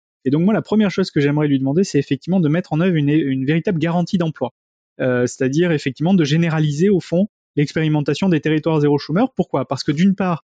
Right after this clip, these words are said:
ça permet effectivement de, de, de construire des partenariats entre l'État central et les territoires autour d'enjeux partagés.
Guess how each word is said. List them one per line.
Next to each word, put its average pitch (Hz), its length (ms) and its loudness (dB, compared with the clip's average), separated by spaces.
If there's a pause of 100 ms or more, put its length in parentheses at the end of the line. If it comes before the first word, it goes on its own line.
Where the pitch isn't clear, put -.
ça - 160 -6
permet 170 300 0
effectivement 170 500 -2
de, 135 340 2
de, 131 220 2
de 127 100 2
construire 185 380 -2
des 165 100 2
partenariats 160 800 -2
entre 208 300 0
l'État 165 240 0
central 151 480 -2
et 190 120 2
les 202 140 2
territoires 156 680 -2
autour 160 280 -2
d'enjeux 143 280 0
partagés. 160 520 -4